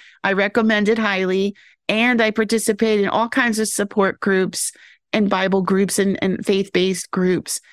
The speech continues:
And every single one added to us and helped.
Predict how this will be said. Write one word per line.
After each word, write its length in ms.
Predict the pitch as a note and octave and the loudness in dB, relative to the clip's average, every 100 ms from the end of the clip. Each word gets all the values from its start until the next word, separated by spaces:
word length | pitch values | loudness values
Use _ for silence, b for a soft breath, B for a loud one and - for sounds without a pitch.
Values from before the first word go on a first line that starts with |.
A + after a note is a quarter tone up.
| b b | b b
And 120 | G3 - | -4 -2
every 240 | A3 F#3+ | 0 0
single 400 | G#3 - G#3 F#3+ | 0 0 0 2
one 260 | F#3 F3+ E3+ | 2 0 0
added 340 | - F#3+ F3+ F3 | -2 -2 -2 -2
to 160 | F#3 E3 | -2 -2
us 200 | D#3+ E3+ | -2 -2
and 100 | E3+ | -2
helped. 580 | - F#3+ C#3+ - - | 0 0 0 -4 -12